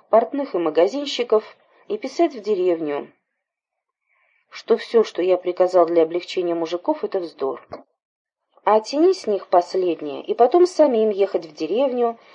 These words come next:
и со стыдом сидеть там годы, злясь друг на друга, и за это мерси.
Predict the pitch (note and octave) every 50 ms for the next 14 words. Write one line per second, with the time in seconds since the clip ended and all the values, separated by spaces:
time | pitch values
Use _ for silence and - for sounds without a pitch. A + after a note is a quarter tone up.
0 | - - - _ - G3+ G#3 - A#3+ - - C#4+ C#4 F4+ F#4 F#4+ F4+ - A#3+ G#3
1 | A3 C4 C4 - - - F3 E3 D3+ D3+ E3+ A3 C#4 C4 A3+ A3 G#3+ F3+ F#3 G#3
2 | A#3+ A#3 F#3+ E3 E3 F3 E3 - D#3+ D3 D3 - F3+ A#3+ C#4 B3+ A3+ B3+ B3 B3
3 | A#3+ A3+ _ _ _ _ _ _ _ _ _ - C#4+ D#4 D4 D4+ C#4 G#3+ F3 D#3+
4 | D#3+ - D#3+ D#3+ D3+ D#3 - - E3+ D#3+ D3+ D3+ D3 - - - - - - -